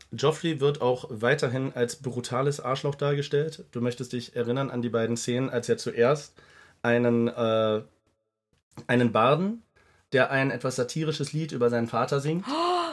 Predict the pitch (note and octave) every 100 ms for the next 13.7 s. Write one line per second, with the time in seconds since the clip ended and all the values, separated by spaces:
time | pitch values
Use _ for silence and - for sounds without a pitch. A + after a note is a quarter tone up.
0 | - A#3 D#4 D#4 - B2+ B3+ B3 B2 A3+
1 | A#3 A#3 G#3 G#3 A3 G#3 G3 G3+ G3+ G3+
2 | F#3+ F#3+ F#3 - F#3+ A#3 A#3 - A#3+ D4
3 | C4+ C#3 - C3+ D#3 F#3 - - D#3 D3+
4 | D3 C#3 C#3 B2+ B2 A2 A#2+ - D#3+ -
5 | D#3+ C#3+ C#3+ C#3+ B2 B2+ A#2+ A#2 A2+ G#2
6 | D3+ F#3 F#3+ G3+ A3 A3+ - B2 C#3 D3+
7 | D3+ D#3 _ _ _ _ _ - A#2+ B2+
8 | - C#3 C3+ C3 - _ B2+ A#2+ C3+ -
9 | B2 A#2 A#2 A#2 A#2+ C3 C3 - A2+ A2
10 | A2 - A2 A2 A2 - B2 B2+ - A2
11 | G#2+ G2+ G2+ - B2 C3+ C3+ C3+ C3+ C#3
12 | C3 C3 C3 A#2+ D3 D#3+ A#2 A#2 A#2+ C3
13 | C3 B2 - C3 C3 C3